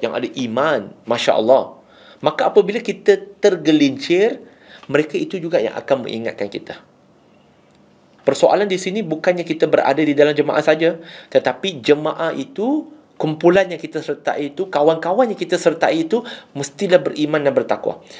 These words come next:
Kerana orang yang beriman dan bertakwa ini, mereka akan saling ingat mengingati. Sebagaimana hadis Nabi sallallahu alaihi wasallam, "Ad-dinu wa nasiha." Agama itu nasihat. Maka, tuan-tuan dan puan-puan,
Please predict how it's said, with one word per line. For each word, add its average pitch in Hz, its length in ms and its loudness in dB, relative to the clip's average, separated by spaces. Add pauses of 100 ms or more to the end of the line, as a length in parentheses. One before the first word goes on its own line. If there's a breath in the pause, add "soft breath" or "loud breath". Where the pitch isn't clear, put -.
(140 loud breath)
Kerana 165 320 0
orang 208 320 2
yang 196 120 0
beriman 180 360 2
dan 175 80 2
bertakwa 165 440 2
ini, 180 280 -6 (320 loud breath)
mereka 151 320 0
akan 156 240 -8
saling 170 520 -6
ingat 151 360 -8
mengingati. 117 640 -8 (160)
Sebagaimana 135 560 -2
hadis 135 360 -10
Nabi 135 200 -4
sallallahu 131 480 2
alaihi - 80 -10
wasallam, 233 260 0 (460 loud breath)
"Ad-dinu 190 480 0
wa 156 80 6
nasiha." 110 400 -2 (760 soft breath)
Agama 135 480 -2
itu 285 480 -4 (400 loud breath)
nasihat. 120 400 -4 (760)
Maka, 139 160 -2
tuan-tuan 196 300 2
dan - 20 0
puan-puan, 160 320 2